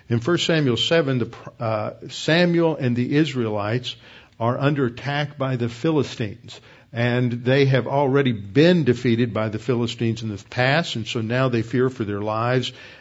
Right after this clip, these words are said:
And the Israelite army begs Samuel to pray to God to give them victory, uh, against the Philistines. So Samuel offers a sacrifice, prays for God's protection. God responds and gives the Israelite army victory.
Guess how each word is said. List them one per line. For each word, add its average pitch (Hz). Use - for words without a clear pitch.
And 123
the 143
Israelite 147
army 131
begs 127
Samuel 139
to 110
pray 127
to 123
God 131
to 117
give 117
them 110
victory, 110
uh, 110
against 117
the 131
Philistines. 120
So -
Samuel 117
offers 107
a 101
sacrifice, 135
prays 113
for 113
God's 107
protection. 135
God 110
responds 113
and 107
gives 120
the 113
Israelite 110
army 107
victory. 117